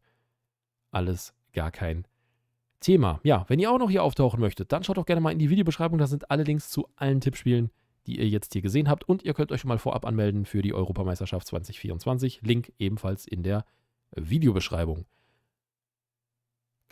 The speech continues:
Anmeldung ist kostenlos. Hashtag keine Werbung. Ihr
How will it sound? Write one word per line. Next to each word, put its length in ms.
Anmeldung 340
ist 100
kostenlos. 680
Hashtag 520
keine 360
Werbung. 340
Ihr 140